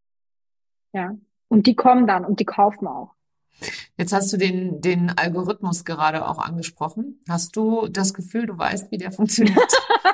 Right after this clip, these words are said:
Speaker 1: <laughs> Geil. <laughs> Gefühl, gefühlt funktioniert er jede Woche anders. Ja. Ähm, was ich definitiv sagen kann, ist,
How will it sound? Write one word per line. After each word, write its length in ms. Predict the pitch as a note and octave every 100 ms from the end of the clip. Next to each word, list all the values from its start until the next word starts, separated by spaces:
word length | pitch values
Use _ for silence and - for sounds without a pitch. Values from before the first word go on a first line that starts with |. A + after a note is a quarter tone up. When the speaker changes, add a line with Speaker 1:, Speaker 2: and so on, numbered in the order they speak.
| F#4
Speaker 1:
<laughs> 340 | F4 E4 A#3+ - -
Geil. 300 | F#3 F#3 G3 F4 G#4+ F#4+ - D4 G4+
<laughs> 600 | - G4+ G4 D#5 C5 F#4+
Gefühl, 420 | D4 B3 F4 G#4+ G#4+ G4 F#4
gefühlt 420 | D#4 B3+ D4+ G4
funktioniert 460 | F#4+ F4 C#4+ D4+ D4
er 80 | C4
jede 200 | B3 A3+
Woche 220 | A3 A3
anders. 320 | F#3+ F#3 F3 _ _ _ _ _ -
Ja. 280 | F3+ F#3+ B3 _ _ D4 D#4 D#4+ E4+ D4 -
Ähm, 440 | A#3 B3 B3+ B3+ -
was 320 | A#3+ G#3 D#4 D#4+
ich 120 | C#4+
definitiv 640 | C#4 C4+ C4+ A#3 C4+ C#4 -
sagen 320 | A#3 A#3 A#3+
kann, 360 | - A3 B3+ C4+
ist, 300 | A#3+ B3 -